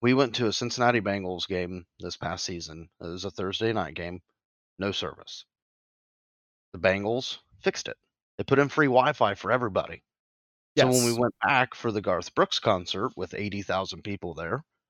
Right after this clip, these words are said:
Speaker 2: Mm-hmm.
Speaker 1: cell phone service.
Speaker 2: Yeah.
Speaker 1: I was blown away. Like, okay, so they, they, they seen the issue, they fixed the issue, and now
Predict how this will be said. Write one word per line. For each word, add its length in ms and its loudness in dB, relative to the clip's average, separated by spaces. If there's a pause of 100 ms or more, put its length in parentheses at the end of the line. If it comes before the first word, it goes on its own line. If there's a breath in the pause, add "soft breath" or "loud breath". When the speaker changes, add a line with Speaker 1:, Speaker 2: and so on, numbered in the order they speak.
Speaker 2:
Mm-hmm. 380 -4
Speaker 1:
cell 200 6
phone 240 -4
service. 480 -10 (880)
Speaker 2:
Yeah. 140 6 (640)
Speaker 1:
I 40 4
was 120 4
blown 240 8
away. 320 2
Like, 400 0 (120)
okay, 420 2
so 180 -4
they, 160 0
they, 240 -2
they 240 -6
seen 340 0
the 160 2
issue, 320 -2
they 220 -2
fixed 260 0
the 140 -4
issue, 400 -4 (640)
and 160 4
now 480 2